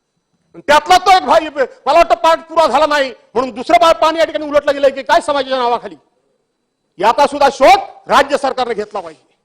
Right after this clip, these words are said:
राज्य सरकारने घेतला पाहिजे. मनोज जरांगे पाटलांची मी बाजू घेत नाही. काल इथं अशोकराव चव्हाणांनी सांगितलं की त्यांच्या आयुष्यामध्ये पस्तीस आंदोलनं त्यांनी केली, पस्तीस.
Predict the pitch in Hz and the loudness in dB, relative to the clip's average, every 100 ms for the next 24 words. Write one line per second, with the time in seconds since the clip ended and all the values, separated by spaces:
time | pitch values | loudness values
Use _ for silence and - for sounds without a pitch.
0 | _ _ _ 147 226 254 254 240 - 214 | _ _ _ -2 0 0 -4 -8 -10 -14
1 | 190 - 170 156 _ _ _ _ _ - | -14 -16 -20 -20 _ _ _ _ _ -4
2 | 240 370 359 349 359 370 349 370 381 311 | 2 4 4 2 4 2 4 2 0 2
3 | 240 330 392 359 359 302 233 - _ _ | 4 4 4 4 2 -4 -6 -10 _ _
4 | _ _ _ _ _ _ - 254 370 359 | _ _ _ _ _ _ 0 4 6 6
5 | 370 370 359 359 359 349 349 339 320 320 | 4 4 4 4 4 2 0 -4 -4 -4
6 | 311 294 - - _ 254 320 339 359 359 | 0 0 -2 -8 _ -4 2 2 4 4
7 | 381 370 403 381 381 381 320 - 392 - | 4 2 2 2 2 0 0 2 0 -2
8 | - _ _ _ _ - 302 339 339 339 | -20 _ _ _ _ -4 0 4 4 2
9 | 320 294 262 247 330 - 370 285 | -2 -6 -10 -4 -4 -2 -4 -4